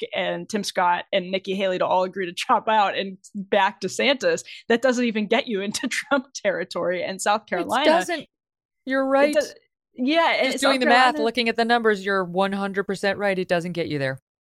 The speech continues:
Speaker 1: You don't even have the option. And South Carolina is such an interest-, an interesting barometer because this is where you have two well-liked home turf politicians in Nikki Haley and Tim Scott, and neither of them is even, like, around, uh, maybe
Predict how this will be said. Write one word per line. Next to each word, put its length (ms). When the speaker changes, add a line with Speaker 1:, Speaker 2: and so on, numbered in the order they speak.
Speaker 1:
You 120
don't 200
even 160
have 160
the 80
option. 580
And 160
South 240
Carolina 400
is 140
such 180
an 80
interest-, 480
an 140
interesting 360
barometer 560
because 360
this 200
is 140
where 80
you 180
have 300
two 560
well-liked 1000
home 600
turf 520
politicians 680
in 120
Nikki 280
Haley 340
and 100
Tim 220
Scott, 400
and 240
neither 400
of 120
them 200
is 180
even, 440
like, 200
around, 460
uh, 180
maybe 360